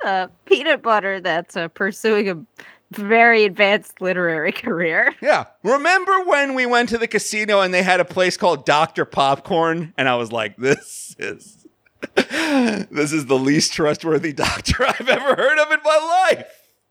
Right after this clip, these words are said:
Speaker 1: And I was like, "I don't think that guy's a real doctor." <laughs>
Speaker 2: That's exactly what he said. I think Doctor Popcorn is trying to clog our arteries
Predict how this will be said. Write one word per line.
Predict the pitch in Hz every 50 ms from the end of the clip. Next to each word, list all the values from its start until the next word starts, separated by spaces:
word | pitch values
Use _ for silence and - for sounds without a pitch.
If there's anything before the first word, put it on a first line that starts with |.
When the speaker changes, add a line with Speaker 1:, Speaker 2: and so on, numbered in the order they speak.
| _ -
Speaker 1:
And | 269 269 262 262
I | 262 262
was | 247 240 226
like, | 226 240 233 - -
"I | 311 320
don't | 294 285 262 -
think | 247 233 220
that | 233 240 247
guy's | 240 262 254 254
a | 247 247
real | 254 262 254 254
doctor." | - 285 277 269 262 - 302 269
<laughs> |
Speaker 2:
That's | - - - - - 587 622 - - 571 - - 571
exactly | - 349 381 466 - 381 480 508 - - 453 494 480
what | - 466 494 453 - -
he | 370 359 - _
said. | - - _ - 294 302 - - - - - _ _ _ _ _ _ _ _ _ - - 262 _ _ _ _ _ _ _ _ -
I | - - 349 440
think | - - 415 466 392 -
Doctor | - 269 247 247 294 - - 202
Popcorn | - - - 214 220 285 - - - - 156 135 120 110 107 113 127 131 - _ _ -
is | - 175
trying | - - - 254 311 339 320 269
to | 226
clog | - - - 262 269 269 269 240
our | 226 185 180
arteries | 151 185 208 330 392 233 170 143 117 101 101 92 113 127 - - -